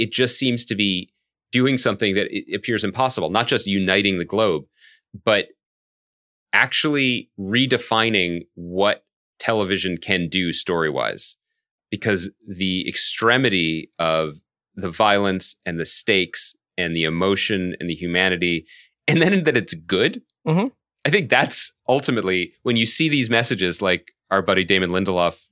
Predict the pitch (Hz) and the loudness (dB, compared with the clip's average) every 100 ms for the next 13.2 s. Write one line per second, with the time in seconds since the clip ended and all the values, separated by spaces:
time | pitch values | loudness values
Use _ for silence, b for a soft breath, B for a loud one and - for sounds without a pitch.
0 | _ - 98 95 87 85 - 92 87 80 | _ -2 -2 0 0 0 0 0 0 0
1 | 78 76 76 - b b b b _ _ | 2 2 2 -2 b b b b _ _
2 | - 123 - - 156 214 - - 107 92 | -4 -2 -2 2 2 0 -4 0 0 0
3 | 95 90 85 78 95 85 80 - _ _ | -2 -2 -2 -2 0 -2 -4 -10 _ _
4 | _ _ _ _ _ - 127 165 131 123 | _ _ _ _ _ 0 2 4 2 2
5 | 151 151 127 110 - 127 - 107 107 104 | 2 4 2 2 2 2 2 2 4 2
6 | 92 104 101 - 95 113 131 95 85 85 | 2 2 2 2 2 4 4 4 4 2
7 | 98 101 92 85 107 98 87 104 - 131 | 4 4 4 2 2 2 2 0 2 2
8 | 107 80 _ _ _ _ _ _ 120 - | 2 0 _ _ _ _ _ _ -4 -4
9 | - 247 247 - 135 - - - 127 214 | 0 2 2 2 -2 -6 -6 2 4 4
10 | 330 330 151 147 139 156 143 165 214 262 | 0 -2 2 2 2 0 2 2 2 2
11 | 160 156 220 196 247 349 320 - 101 85 | 2 2 2 0 2 2 2 2 2 0
12 | 71 55 127 110 87 - 113 110 107 95 | -4 -2 2 4 4 4 2 4 4 4
13 | 92 - | 0 -2